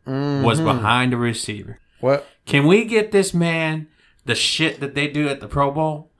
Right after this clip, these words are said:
Speaker 1: where they do the skills challenge and they have the quarterbacks throw the ball and they have to get it through the hole and it gets some points and whatever?
Speaker 2: He ain't gonna get no points.
Speaker 1: They have it where it, it moves. Get him that fucking machine so he can learn how to throw at a target that's fucking moving, dude, because you do not throw where they're at, you throw where they're gonna be.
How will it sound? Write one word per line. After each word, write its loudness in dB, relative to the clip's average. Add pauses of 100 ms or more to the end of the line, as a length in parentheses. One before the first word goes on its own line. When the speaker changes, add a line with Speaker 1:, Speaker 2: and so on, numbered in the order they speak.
(180)
Speaker 1:
where -6
they -4
do -2
the -4
skills -6
challenge -2
and -8
they -6
have -4
the -12
quarterbacks -2
throw -2
the -4
ball 0
and -2
they -4
have -6
to -20
get -8
it -12
through -6
the -4
hole 2
and -10
it -18
gets -12
some -6
points -6
and -4
whatever? -4 (120)
Speaker 2:
He 0
ain't 2
gonna 2
get 4
no 4
points. 0 (400)
Speaker 1:
They 2
have 2
it -6
where 0
it, -4 (240)
it -2
moves. 2 (160)
Get 4
him 8
that 4
fucking 4
machine 6
so 4
he 6
can 0
learn 6
how 4
to 0
throw 8
at 8
a 4
target 4
that's -2
fucking 2
moving, 4
dude, 4
because -2
you 0
do 8
not 4
throw 8
where 4
they're 0
at, 4
you -2
throw 6
where 2
they're 0
gonna 4
be. 0